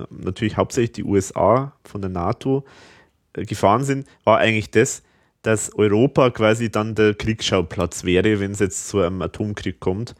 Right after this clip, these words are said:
Also faktisch, man hat dann irgendwie so gesagt, so überspitzt, U S A opfern Europa, um nicht selber im Gefecht dann drin zu sein. Was sich ja dann später tatsächlich auch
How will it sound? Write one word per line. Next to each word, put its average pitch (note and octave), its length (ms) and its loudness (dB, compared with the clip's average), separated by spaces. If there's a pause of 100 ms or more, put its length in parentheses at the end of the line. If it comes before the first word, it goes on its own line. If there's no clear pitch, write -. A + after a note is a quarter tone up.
(380)
Also G2+ 260 2 (280)
faktisch, A#2+ 640 0
man A2 160 2
hat A#2+ 160 4
dann A#2+ 120 2
irgendwie A#2 220 2
so A2+ 140 2
gesagt, G#2+ 400 2
so A2+ 120 -2
überspitzt, - 640 -2 (280)
U A2+ 120 4
S - 160 2
A A2+ 460 8 (540)
opfern A#2+ 760 0 (500)
Europa, C3 840 6 (600)
um A#2 140 0
nicht A2+ 160 4
selber G#2+ 720 4
im G2 400 -8
Gefecht - 400 0
dann F2+ 100 -2
drin F#2 240 -6
zu G#2+ 120 -6
sein. A2 340 0 (420)
Was A2+ 200 2
sich A#2 120 2
ja G2+ 220 6
dann G2 200 2
später G#2+ 400 2
tatsächlich G2+ 520 0
auch F#2+ 240 -2